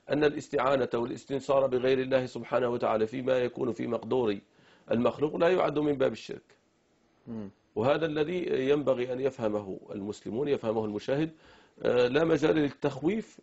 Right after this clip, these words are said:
Speaker 1: في قضية طلب الاستعانة من غير الله سبحانه وتعالى فيما للمخلوق يد فيه، ليس من قبيل الشرك.
Speaker 2: مم.
Speaker 1: النبي صلى الله عليه وسلم قلنا ذهب إلى الطائف يستنصرهم.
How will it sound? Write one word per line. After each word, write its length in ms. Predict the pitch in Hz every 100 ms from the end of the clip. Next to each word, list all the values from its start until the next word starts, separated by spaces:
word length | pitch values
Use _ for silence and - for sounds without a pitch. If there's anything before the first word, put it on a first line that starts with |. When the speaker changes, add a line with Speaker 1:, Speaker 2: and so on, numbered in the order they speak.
| _
Speaker 1:
في 140 | -
قضية 600 | 131 139 143 147 135 131 131
طلب 280 | 156 139 131
الاستعانة 760 | 139 123 - - 120 139 143 135
من 160 | 123
غير 200 | 113 139
الله 240 | 131 131 123
سبحانه 400 | - 104 123 120
وتعالى 460 | 110 - 127 151 156 - - _
فيما 540 | - 151 143 143 147
للمخلوق 680 | 135 135 127 127 - 147 -
يد 300 | 127 131 123
فيه، 240 | 117 101 92 _ _ _ _ _ _ _ _ -
ليس 240 | 156 -
من 120 | 87
قبيل 300 | 87 92 82
الشرك. 460 | - - - _ - _ -
Speaker 2:
مم. 200 | 107 92 - _ _ -
Speaker 1:
النبي 400 | 98 110 131 110
صلى 200 | 107 -
الله 280 | 95 - 117
عليه 160 | 92 95
وسلم 280 | - -
قلنا 280 | 139 120 113
ذهب 260 | 110 123 101
إلى 200 | 92 104
الطائف 340 | - - -
يستنصرهم. 1000 | 139 139 - 151 127 - 147 113 92 92